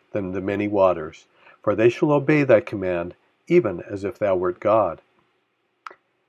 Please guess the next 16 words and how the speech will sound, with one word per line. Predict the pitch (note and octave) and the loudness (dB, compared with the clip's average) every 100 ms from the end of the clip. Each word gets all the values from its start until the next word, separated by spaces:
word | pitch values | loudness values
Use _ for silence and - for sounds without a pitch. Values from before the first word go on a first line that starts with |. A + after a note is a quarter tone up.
| _ _ | _ _
Below | A#2+ A#2 C#3 | 4 6 8
we | A#2+ | 6
give | G#2+ A#2+ | 6 2
an | A2+ | 4
overview | A2+ A#2+ F#2+ F#2+ F#2+ | 4 2 0 0 0
of | A2+ | 0
the | G#2+ | 8
references | B2+ - G#2 - G2+ A#2+ | 8 6 -2 -8 -6 -6
to | - A2+ | -6 -4
many | G#2+ A#2 | 0 2
waters | A#2+ G#2+ F#2 G2 B2 - | 4 4 4 0 -2 -4
and | - A#2+ | -4 0
great | A#2+ C#3+ D3+ | 4 4 4
waters | G2 F#2 G#2 | 0 0 -2
in | C3 | -6
Scripture, | A#2 - D#3+ - E2+ | -4 -2 -2 -6 -10